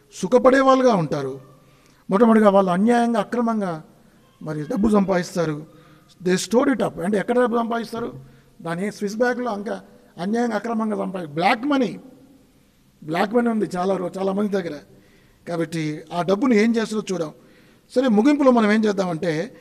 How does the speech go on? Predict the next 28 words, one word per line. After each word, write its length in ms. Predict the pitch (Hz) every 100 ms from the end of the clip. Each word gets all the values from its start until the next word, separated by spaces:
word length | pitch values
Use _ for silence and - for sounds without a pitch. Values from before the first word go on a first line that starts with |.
| - _ -
ఇప్పుడు 240 | 220 262
డబ్బును 500 | 226 190 190 269 294
వాళ్ళు 340 | 202 185 247 254
ఏం 220 | 262 254
చేస్తారో 280 | 262 262 247
చూసాం 240 | 220 208 196
కదా, 260 | 170 202 - - - _ -
ఇప్పుడు 180 | 202 247
డబ్బు 320 | 185 196 214 294 240 311 208 151
వాళ్ళని 300 | 220 277 277
ఏం 100 | 262
చేస్తుందో 300 | 254 254 233 170
చూద్దాం. 220 | 139 131 - _ _ _ _ _ _ -
ఇప్పుడు 220 | _ 170 185
ఏం 140 | 226
చూసాం 240 | 226 220
మనం? 140 | 208 233
డబ్బు, 420 | 185 175 240 359 - - _ _ _ _ _ _ -
ఆ, 280 | 170 147 139 - _ _ _ _ _ _ _ _ 143
వాళ్ళు 400 | 156 180 254 277
డబ్బును 360 | 202 196 262
ఏ 120 | 240
విధంగా 280 | 233 247 247
ఖర్చు 300 | 240 202 233
పెడతారో, 640 | 226 220 226 214 247 160 - - - _
ఏ 120 | 202 208
విధంగా 280 | 226 226
దాచిపెడతారో, 800 | 208 185 196 196 208 196 202 240